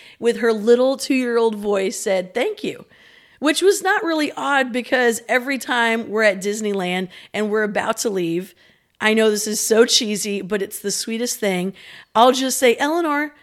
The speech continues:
say, 'Thank you, Disneyland.'" And then she says, "Thank you, Disneyland." And say, "I love you, Disneyland." And she says, "I love you, Disneyland."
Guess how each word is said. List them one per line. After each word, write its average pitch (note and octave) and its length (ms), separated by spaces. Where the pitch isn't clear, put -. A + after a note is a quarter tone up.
say, A3 220
'Thank D#4 340
you, G4 120
Disneyland.'" C4 760
And G#3+ 140
then G#3+ 100
she G#3+ 180
says, A3 280
"Thank F#4+ 260
you, E4+ 120
Disneyland." A#3 680
And B3 300
say, A#3+ 200
"I B3 120
love C4+ 320
you, G4 120
Disneyland." C4 840
And D4+ 140
she D#4 140
says, A3 360
"I A#3+ 120
love C#4+ 320
you, G4+ 120
Disneyland." B3 760